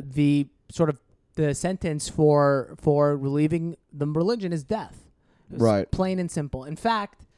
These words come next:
Speaker 2: There, that, that one's not a metaphor?
Speaker 1: Not a metaphor. Very crystal clear. I say,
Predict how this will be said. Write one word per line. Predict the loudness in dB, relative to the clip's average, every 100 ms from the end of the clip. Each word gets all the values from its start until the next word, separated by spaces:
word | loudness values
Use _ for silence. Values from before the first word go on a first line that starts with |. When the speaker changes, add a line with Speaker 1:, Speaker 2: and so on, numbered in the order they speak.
| 0
Speaker 2:
There, | 2 4
that, | 2 2
that | 4 4
one's | 4 2
not | 2 2
a |
metaphor? | 2 0 0 0 0 -4 -14
Speaker 1:
Not | -16 -14
a |
metaphor. | -14 -12 -12 -2
Very | 2 2
crystal | 4 2 2 0
clear. | 0 -2 -6 -12
I | 2 2
say, | 2 -2